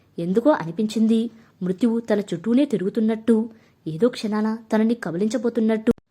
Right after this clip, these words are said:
ఆ ఊహే భయంకరంగా అనిపించింది గౌరీకి. తన తర్వాత భర్త పరిస్థితి ఏమిటి? గౌరీ ఇప్పుడు భర్త గురించి మరింత మదనపడసాగింది. తర్వాత శుక్రవారం రోజు పెద్ద పూజ చేయాలని నిర్ణయించింది. కాలనీలోని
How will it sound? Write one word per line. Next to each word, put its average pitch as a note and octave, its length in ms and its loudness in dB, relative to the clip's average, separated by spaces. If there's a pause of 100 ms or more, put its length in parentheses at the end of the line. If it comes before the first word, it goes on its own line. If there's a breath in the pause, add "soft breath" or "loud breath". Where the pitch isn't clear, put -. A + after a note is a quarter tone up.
(100)
ఆ F#3+ 80 0
ఊహే A3 460 2
భయంకరంగా A#3+ 600 0
అనిపించింది A3 540 0
గౌరీకి. A3+ 640 0 (400 soft breath)
తన F#3 80 -2
తర్వాత A3+ 600 -2
భర్త E3+ 280 -4
పరిస్థితి C#4+ 340 0
ఏమిటి? C#4 400 2 (520 soft breath)
గౌరీ G3+ 200 2
ఇప్పుడు A3 400 2
భర్త F3 320 -6
గురించి A#3+ 320 0
మరింత G3+ 340 -2
మదనపడసాగింది. A3 960 0 (400 soft breath)
తర్వాత A3 480 -2 (100)
శుక్రవారం A#3+ 480 0
రోజు A#3 380 -2
పెద్ద F3+ 180 -4
పూజ F#3+ 260 -2
చేయాలని B3 440 0
నిర్ణయించింది. A3 800 0 (280)
కాలనీలోని B3+ 680 4